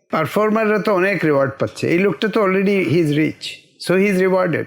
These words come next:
তার টাকা আছে ব্যাংকে, হালাল রুজি করছে, ফাইন। কিন্তু সমাজ তাকে আরও ফুলের মালা দিবে কেন,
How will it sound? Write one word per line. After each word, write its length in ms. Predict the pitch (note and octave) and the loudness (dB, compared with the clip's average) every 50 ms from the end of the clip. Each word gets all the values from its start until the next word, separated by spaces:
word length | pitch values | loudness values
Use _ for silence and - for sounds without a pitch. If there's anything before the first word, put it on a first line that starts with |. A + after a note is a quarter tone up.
| - | -4
তার 140 | - D#3 D3+ | -4 -4 -2
টাকা 280 | - F#3 F3+ F3 F#3 E3 | -2 -4 -2 -2 -2 -2
আছে 240 | D#3 C3 - D#3 C#3+ | -2 -2 -2 -4 -2
ব্যাংকে, 420 | C3+ D3 D3 D3 C3 C#3+ C#3+ C3+ C3+ - - - - _ | 0 0 -2 0 0 -2 -2 -2 -4 -10 -20 -20 -16 _
হালাল 380 | - D3+ D3+ D#3 D#3+ E3 E3 D3+ | -4 -2 0 0 0 0 2 2
রুজি 260 | D#3 D3 C#3 D3+ C#3+ | 2 2 2 0 0
করছে, 420 | C3 D#3 C#3 B2 - - D3 - | 0 -2 -4 -2 -4 -4 -4 -4
ফাইন। 400 | - - F#3+ G3 F#3+ E3 - B2 - - - - - - _ _ _ _ _ _ _ _ _ | -2 -4 -4 -2 -2 -2 -2 -4 -8 -14 -20 -20 -20 -20 _ _ _ _ _ _ _ _ _
কিন্তু 240 | - F#3 F#3 F#3+ F3+ | -2 0 0 2 0
সমাজ 360 | - F#3+ F#3 F#3 F#3 G3 G3 - - | 0 0 0 0 0 0 -2 -2 -4
তাকে 360 | G#3+ F#3 D#3 - G3+ G3 F#3+ | -4 -2 0 0 0 2 0
আরও 280 | F3+ E3 E3 F3+ F#3+ F#3 | 0 0 0 0 0 0
ফুলের 340 | - - E3+ E3 D#3+ D3+ D3 | 0 0 0 2 2 2 2
মালা 220 | D#3 D3 C#3+ C#3 | 2 2 0 0
দিবে 260 | C3 C3 A#2+ A2 A2+ | 0 0 0 -2 -2
কেন, 260 | G#2+ - A2 G2+ G2+ | -4 -4 -6 -6 -6